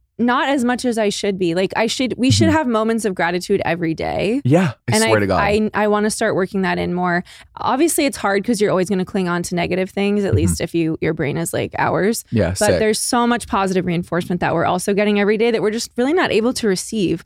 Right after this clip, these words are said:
Speaker 2: Mm-mm.
Speaker 1: And warning to all those out there on TikTok, if you see a doctor on a podcast on TikTok,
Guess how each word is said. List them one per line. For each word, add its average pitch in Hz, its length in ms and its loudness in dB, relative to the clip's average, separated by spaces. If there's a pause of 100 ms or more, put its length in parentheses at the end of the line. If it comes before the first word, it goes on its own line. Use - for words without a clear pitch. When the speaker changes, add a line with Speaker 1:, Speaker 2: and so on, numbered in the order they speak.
Speaker 2:
Mm-mm. 202 260 2
Speaker 1:
And 247 300 2 (400)
warning 277 580 2
to 254 340 0
all 190 200 2
those 208 200 0
out 185 200 0
there 185 120 0
on 180 140 0
TikTok, 170 460 -4
if 196 100 -4
you 220 120 0
see - 160 2
a 294 60 4
doctor 208 440 -2
on 190 140 0
a 175 40 -2
podcast 180 580 -4
on 160 120 -2
TikTok, 208 500 -4